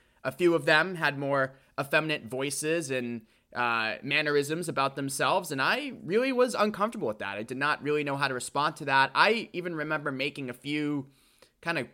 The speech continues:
rude comments to my boyfriend at the time about how uncomfortable I was and about how I didn't understand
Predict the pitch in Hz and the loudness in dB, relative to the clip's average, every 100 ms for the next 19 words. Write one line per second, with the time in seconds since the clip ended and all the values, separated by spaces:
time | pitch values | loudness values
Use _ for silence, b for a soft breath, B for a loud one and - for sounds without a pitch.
0 | - 117 185 151 - 170 160 95 92 - | -6 0 0 0 -2 0 0 -2 -10 -12
1 | 127 117 107 104 117 135 135 107 104 101 | -6 -4 -4 -6 -4 -4 -4 -6 -8 -10
2 | - 107 107 104 147 160 139 107 110 107 | -8 -6 -6 0 2 2 0 -6 -8 -10
3 | 101 104 107 101 104 104 101 98 131 110 | -10 -8 -8 -6 -6 -6 -6 -2 0 0
4 | 113 107 113 110 110 98 - 143 139 135 | -2 -2 -6 -8 -10 -10 -8 -4 -2 -2
5 | 135 | -4